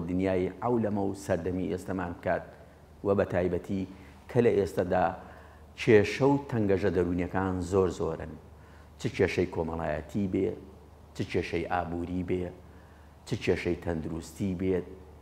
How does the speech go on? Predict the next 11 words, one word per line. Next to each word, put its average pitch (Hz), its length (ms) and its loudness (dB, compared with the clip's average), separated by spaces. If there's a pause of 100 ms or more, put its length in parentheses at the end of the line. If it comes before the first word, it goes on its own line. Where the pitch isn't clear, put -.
(320)
کێشەی 95 500 2
بەتاڵە 85 480 0
بێت، 95 360 0
گەنجێکی 87 480 -4
زۆرمان 85 440 -4
لەوانەیە 82 580 -4
تووشی 90 440 -6
بۆشاییەکی 87 800 -4
ژیانی 82 420 -4
زۆر 92 300 0
بوون، 92 240 -2